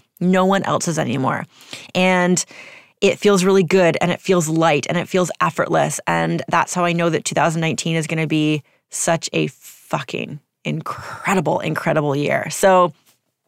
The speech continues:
fuck the rules. I want you to make up your own rules and I want you to go with what feels good. So what are you doing because you should right now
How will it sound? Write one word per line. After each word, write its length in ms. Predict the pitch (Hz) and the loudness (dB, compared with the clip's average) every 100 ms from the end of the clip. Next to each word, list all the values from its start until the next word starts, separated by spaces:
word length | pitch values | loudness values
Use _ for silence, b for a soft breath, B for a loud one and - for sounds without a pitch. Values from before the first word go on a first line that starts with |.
| _ _ - | _ _ -4
fuck 160 | 185 185 | -2 0
the 100 | 202 | 2
rules. 300 | 170 135 - B B B B B B | 2 0 -10 B B B B B B
I 80 | 156 | -2
want 180 | 160 165 | -2 0
you 60 | |
to 80 | 185 | 0
make 160 | 180 185 | 0 0
up 80 | 180 | -2
your 140 | - | 0
own 160 | 170 170 | 0 2
rules 240 | 156 156 | 0 0
and 40 | |
I 60 | 156 | -4
want 200 | 156 156 | -4 -4
you 40 | |
to 80 | 170 | -4
go 140 | 165 156 | -2 -4
with 160 | 156 | -4
what 240 | 156 160 - | -2 -2 -2
feels 280 | 170 160 139 | -4 -2 -2
good. 420 | 131 165 - - b b b b b | 0 0 0 -6 b b b b b
So 140 | - | -2
what 180 | 175 185 | 0 2
are 40 | |
you 100 | 226 | 4
doing 240 | 202 202 208 | 4 4 4
because 260 | 196 196 | 2 0
you 80 | 170 | 0
should 400 | 160 - - 180 | 0 0 2 2
right 220 | 226 220 | 2 2
now 340 | 226 226 277 | 2 2 2